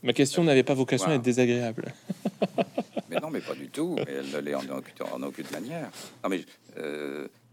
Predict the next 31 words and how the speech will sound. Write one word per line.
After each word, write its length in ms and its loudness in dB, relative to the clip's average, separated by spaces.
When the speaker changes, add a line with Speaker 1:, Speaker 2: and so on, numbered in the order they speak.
Speaker 2:
euh, 140 -10
c'est, 240 -10
c'est 220 -8
un, 400 -6
c'est 180 -12
une 100 -4
vraie 140 -2
question. 480 -10
Euh, 280 -4
dans 120 -4
la 80 0
mesure 420 -4
où, 260 -6
euh, 500 -8
si 220 -4
chacun, 580 -2
euh, 80 -12
peut, 320 2
euh, 160 -8
choisir 400 -2
son 160 -8
identité. 600 -10
Bon, 120 -8
et 160 -8
nous 100 -6
savons 300 -2
qu'aujourd'hui, 420 -4
ça 140 -2
va 100 -2
très 160 -6
loin. 260 -6